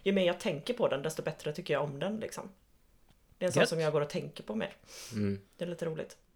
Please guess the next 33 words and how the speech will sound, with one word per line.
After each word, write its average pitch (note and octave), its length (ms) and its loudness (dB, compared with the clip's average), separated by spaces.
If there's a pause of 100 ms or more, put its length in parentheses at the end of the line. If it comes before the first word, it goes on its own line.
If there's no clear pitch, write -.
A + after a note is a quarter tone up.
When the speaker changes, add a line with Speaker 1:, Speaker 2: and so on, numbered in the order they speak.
(500)
Speaker 3:
Ja, A2+ 200 6
den A2 180 4
har A2+ 80 4
växt - 320 2
för - 160 2
mig G2+ 180 8
också G#2 280 4
när G#2+ 80 4
man G#2 160 4
glömt G2 180 0
bort - 320 -2
lite G2 240 0
hur F2+ 500 -4 (640)
vissa - 240 -2
birollsinnehavare F2 920 -2
inte G2 160 -6
var F#2+ 100 -2
så F2+ 100 -8
bra. F#2+ 180 -10 (720)
Speaker 2:
Mm. D#3 180 4 (200)
Speaker 1:
Mm. G3 240 4 (320)
Speaker 2:
Vilken, G#3 340 12
vilken, G3 340 6
vilken G3+ 340 8
film F3+ 260 6
tycker F3+ 220 0
du F3+ 160 4
absolut G3+ 380 4
inte G3 220 2
får D#3 80 4
vinna C#3+ 240 4
då, C3 100 2
Marie? B2+ 260 0